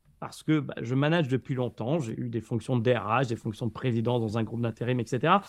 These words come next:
Euh, force est de constater que dans mes équipes, petit un, on partageait pas du feedback tous les jours,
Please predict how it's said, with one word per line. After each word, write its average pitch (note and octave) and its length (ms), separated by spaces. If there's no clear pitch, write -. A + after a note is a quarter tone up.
Euh, A#2+ 340
force - 220
est D#3+ 40
de D3+ 60
constater C3+ 600
que - 120
dans C3+ 180
mes D#3+ 220
équipes, G3 380
petit E3 360
un, E3 40
on C3+ 100
partageait A#2+ 400
pas D#3 180
du C3 80
feedback A#2+ 320
tous - 80
les A2+ 140
jours, E3 240